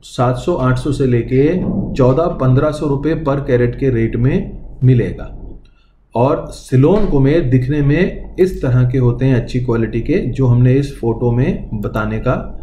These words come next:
दिखाने का कोशिश किया है। इस तरह के होते हैं अच्छी क्वालिटी के सिलोन ओरिजिन गोमेद, जिनका प्रभाव बहुत अच्छा रहता है।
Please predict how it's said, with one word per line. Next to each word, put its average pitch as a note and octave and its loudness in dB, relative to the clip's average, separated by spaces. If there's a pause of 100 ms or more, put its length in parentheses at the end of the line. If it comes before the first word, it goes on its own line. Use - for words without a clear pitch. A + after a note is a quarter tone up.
(240)
दिखाने A2 -4
का - -6
कोशिश - -4 (300)
किया B2 -2
है। B2 -10 (460)
इस D3+ -4
तरह A#2 -2
के A#2 -4
होते A2 -4
हैं F3+ -4
अच्छी C3 -6
क्वालिटी G#2+ -4
के D#3 -2 (400)
सिलोन D#3 2
ओरिजिन B2 2 (200)
गोमेद, A2 -2
जिनका C#3 2
प्रभाव C3 -2
बहुत C3 0
अच्छा B2 -2
रहता F#2 -4
है। F#2 -8